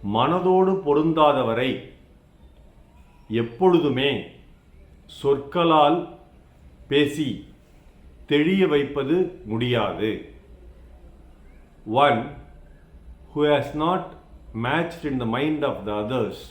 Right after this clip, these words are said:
cannot speak many words to make them clear. அதாவது, நட்பு என்பதற்குள் புரிதல் என்பது மிக மிக முக்கியம்.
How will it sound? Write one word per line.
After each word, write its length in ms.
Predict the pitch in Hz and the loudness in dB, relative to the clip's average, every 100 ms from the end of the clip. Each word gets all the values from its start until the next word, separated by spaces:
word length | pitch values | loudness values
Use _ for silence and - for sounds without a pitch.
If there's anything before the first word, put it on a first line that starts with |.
| - - - - - - - - - | -20 -20 -20 -20 -20 -20 -20 -20 -10
cannot 380 | 127 143 165 170 - - | -4 0 0 -2 -8 0
speak 260 | 165 165 - - - - - - - - - - 117 | 0 0 -6 -18 -20 -20 -20 -20 -20 -20 -20 -6 -2
many 300 | 135 175 170 139 | 2 4 4 4
words 320 | 147 - - - - - - - - - - - - | 4 4 -4 -18 -20 -20 -20 -20 -20 -20 -20 -20 -14
to 80 | 135 | -8
make 560 | 120 131 175 175 - - 110 | -2 2 2 0 -8 -16 -6
them 280 | 131 143 139 - | -4 -2 -4 -4
clear. 280 | 110 104 87 - - _ _ _ _ - - - - - - - - - - - - - _ - - | 0 0 -2 -12 -20 _ _ _ _ -20 -20 -20 -20 -20 -20 -20 -20 -20 -20 -20 -20 -20 _ -20 -16
அதாவது, 640 | - 135 156 123 123 170 - - - | -4 4 4 4 0 -4 -8 -18 -8
நட்பு 540 | 120 147 - - 220 | -2 -2 -4 -2 0
என்பதற்குள் 720 | 180 147 135 123 - 139 107 - - - - - - - | 2 0 -2 -2 -2 -2 -2 -8 -18 -20 -20 -20 -20 -10
புரிதல் 580 | 165 190 196 175 113 - | 0 2 2 2 0 -6
என்பது 340 | 127 123 127 | -6 -4 -2
மிக 220 | 156 127 123 | -4 -4 -6
மிக 200 | 107 120 | -6 -6
முக்கியம். 380 | 98 - 95 | -10 -10 -12